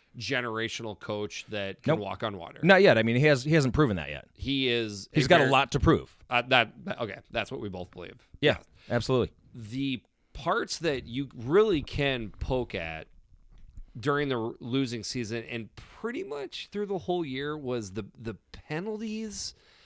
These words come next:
Speaker 2: Oh, it was
Speaker 1: and,
Speaker 2: atrocious
Speaker 1: and the
Speaker 2: early in the year.
Speaker 1: turnovers were
Speaker 2: Just dumb mistakes, mental errors all over the field. Every
Speaker 1: That,
Speaker 2: game.
Speaker 1: but that's coaching. There,
Speaker 2: It
Speaker 1: there's
Speaker 2: is. But I,
Speaker 1: so
Speaker 2: I think there, y-, you, you can't, I mean, you're not gonna, you,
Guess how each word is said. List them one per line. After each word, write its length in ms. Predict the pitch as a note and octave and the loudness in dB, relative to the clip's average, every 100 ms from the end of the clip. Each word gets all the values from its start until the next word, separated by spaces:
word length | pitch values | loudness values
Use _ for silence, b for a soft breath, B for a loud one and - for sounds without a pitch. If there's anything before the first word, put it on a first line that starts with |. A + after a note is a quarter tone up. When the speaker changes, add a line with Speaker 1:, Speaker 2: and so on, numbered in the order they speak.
| b | b
Speaker 2:
Oh, 140 | - G#2+ | 0 2
it 40 | |
was 180 | A2+ A2 | 2 -2
Speaker 1:
and, 220 | D3 D#3 | 0 2
Speaker 2:
atrocious 400 | D#3 C3 E3 D#3 | 4 6 8 6
Speaker 1:
and 80 | D3 | 2
the 120 | C3 | 0
Speaker 2:
early 180 | G#2 F3 | 0 0
in 60 | F#3+ | 2
the 60 | |
year. 80 | G3+ | 2
Speaker 1:
turnovers 760 | G3+ G3 F3 F#3 F#3 E3+ C#3 - | 2 2 2 0 0 -2 -6 -6
were 180 | C#3+ D#3+ | -2 4
Speaker 2:
Just 180 | D3+ D3 C#3 | 4 6 6
dumb 460 | C#3+ D#3+ F#3 G3 - | 8 8 4 0 -4
mistakes, 560 | B2 C3+ - F3 - - | -2 0 4 2 2 -2
mental 320 | A2+ E3+ D#3 | 0 2 2
errors 280 | C#3 D3+ F#2 - | 0 0 -2 2
all 280 | B2 D3 C3 | 4 4 4
over 180 | C#3+ | 2
the 80 | G#2+ | 0
field. 380 | - A#2+ E2+ - _ _ _ | 2 2 0 -4 _ _ _
Every 180 | C3+ D#3+ | 4 8
Speaker 1:
That, 120 | F#3 | 8
Speaker 2:
game. 120 | G3 D3+ | 8 0
Speaker 1:
but 220 | D3+ D3+ - _ _ - | -2 -2 -4 _ _ -16
that's 380 | B2 - - - _ - | -14 -12 -14 -18 _ -6
coaching. 480 | G3+ - A2 D2+ - | -6 -4 -6 -6 0
There, 120 | D3+ | 6
Speaker 2:
It 100 | F3+ | 8
Speaker 1:
there's 280 | D4 C#4+ B2+ | 8 6 2
Speaker 2:
is. 260 | G2 - - _ _ - | -6 -10 -14 _ _ 2
But 140 | F#3+ | 6
I, 120 | F3 | 6
Speaker 1:
so 60 | F#3 | 4
Speaker 2:
I 120 | G#3 G#3 | 4 4
think 240 | - C4 | 2 -2
there, 180 | A3 F3 - | -2 -4 -8
y-, 80 | F3+ | -14
you, 380 | G3 G3 G#3 G3+ - | -12 -6 -2 -2 -2
you 120 | G3+ | -2
can't, 340 | - C4+ A#3+ _ b b b b _ _ - | 0 0 0 _ b b b b _ _ 0
I 60 | F#3+ | 6
mean, 80 | A3 | 8
you're 80 | |
not 120 | A#3+ B3 | 6 4
gonna, 180 | G3 - - - - - - | 0 -2 -12 -8 -8 -8 -8
you, 160 | F3 | -4